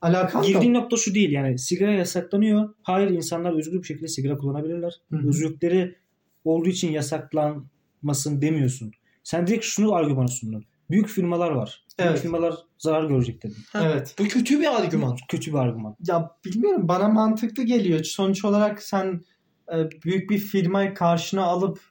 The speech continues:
Speaker 1: hükümet olarak, ben çok komplike düşünüyorum
Speaker 3: Sen
Speaker 1: yani
Speaker 3: çok
Speaker 1: bayağı.
Speaker 3: Kurtlar
Speaker 2: Komplike
Speaker 3: Vadisi
Speaker 2: değil.
Speaker 3: düşünüyorsun.
Speaker 2: Hayır, komplike değil abi.
Speaker 3: Bana öyle
Speaker 2: Yani
Speaker 3: geliyor.
Speaker 2: mesela dedim ya, bir firma,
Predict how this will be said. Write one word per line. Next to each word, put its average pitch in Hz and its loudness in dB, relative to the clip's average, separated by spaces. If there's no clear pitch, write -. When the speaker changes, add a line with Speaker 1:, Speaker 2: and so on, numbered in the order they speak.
Speaker 1:
hükümet 180 -2
olarak, 185 -2
ben 294 0
çok - -2
komplike 240 0
düşünüyorum 151 -2
Speaker 3:
Sen 170 0
Speaker 1:
yani 214 2
Speaker 3:
çok - 2
Speaker 1:
bayağı. 139 0
Speaker 3:
Kurtlar 196 4
Speaker 2:
Komplike 190 4
Speaker 3:
Vadisi 160 0
Speaker 2:
değil. 147 -2
Speaker 3:
düşünüyorsun. 139 0
Speaker 2:
Hayır, 202 4
komplike 233 0
değil 185 4
abi. 131 0
Speaker 3:
Bana 208 0
öyle 190 2
Speaker 2:
Yani 196 2
Speaker 3:
geliyor. 123 -4
Speaker 2:
mesela 208 2
dedim 226 4
ya, 143 4
bir 196 0
firma, 220 2